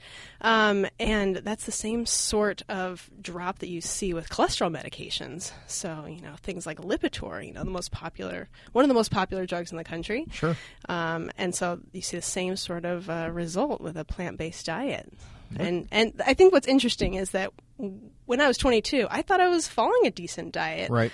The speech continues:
Speaker 1: I've been a meat avoider most of my life. I eat occasional cheese, but nothing excessive. Um, so I had a healthy diet back then. And even still, there was a thirty to fifty point gain to be made in my cholesterol.
Speaker 2: Isn't, isn't that amazing how,
Speaker 1: Yeah.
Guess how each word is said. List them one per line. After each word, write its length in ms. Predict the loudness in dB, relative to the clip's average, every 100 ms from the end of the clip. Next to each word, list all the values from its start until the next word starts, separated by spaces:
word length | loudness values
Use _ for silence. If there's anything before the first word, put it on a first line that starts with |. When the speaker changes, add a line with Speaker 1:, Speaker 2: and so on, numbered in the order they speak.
| -2
Speaker 1:
I've 100 | -2
been 120 | 2 2
a 40 |
meat 240 | 4 2 0
avoider 420 | 0 0 2 0
most 260 | -2 -4
of 60 | -6
my 120 | -4
life. 360 | -4 -2 -4 -2
I 40 |
eat 160 | -2 -2
occasional 560 | -4 -8 -8 -2 -2
cheese, 340 | -2 -4 -4 -4
but 140 | -6
nothing 340 | -6 -8 -10 -12
excessive. 720 | -10 -4 -4 -4 -6 -6 -10 -18 -18 -20 -10
Um, 240 | -6 -6 -4
so 140 | -4 -4
I 80 |
had 180 | -4 -2
a 40 | 2
healthy 280 | 2 4 2
diet 300 | 0 0 0
back 220 | 0 -2
then. 260 | -8 -10 -10 -4
And 100 | 0
even 220 | 0 -2
still, 380 | -2 -2 -2 -2
there 140 | -4
was 140 | -4 -6
a 200 | -10 -12 -20 -20 -20 -20 -20 -20 -10 -2
thirty 240 | 0 2
to 120 | 0
fifty 340 | -2 -6 -6 -8
point 400 | -4 -4 -6 -14 -20 -20 -2
gain 420 | 4 4 4 0
to 100 | -4
be 140 | -6 -4
made 280 | -4 -6
in 80 | -8
my 120 | -12
cholesterol. 580 | -12 -10 -8 -10 -10 -12 -8
Speaker 2:
Isn't, 320 | -6 -6 -2
isn't 220 | -2 -2
that 140 | -4 -2
amazing 500 | 0 0 0 -2 -2
how, 160 | 0
Speaker 1:
Yeah. 220 | 0 0